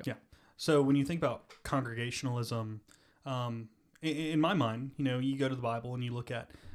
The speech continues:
Speaker 2: um, all the New Testament examples, you know, First Corinthians in my mind is always the first one that comes, comes to mind,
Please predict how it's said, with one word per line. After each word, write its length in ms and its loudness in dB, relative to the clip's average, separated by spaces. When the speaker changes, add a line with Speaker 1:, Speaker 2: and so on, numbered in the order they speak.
Speaker 2:
um, 320 -4
all 140 0
the 280 -4
New 140 -2
Testament 380 -4
examples, 360 -4
you 60 -2
know, 60 -2
First 260 -8
Corinthians 400 -4
in 80 -4
my 120 -2
mind 220 -2
is 20 -10
always 200 -4
the 80 -2
first 240 -4
one 120 -4
that 100 -10
comes, 480 -8
comes 220 -6
to 60 -6
mind, 360 -2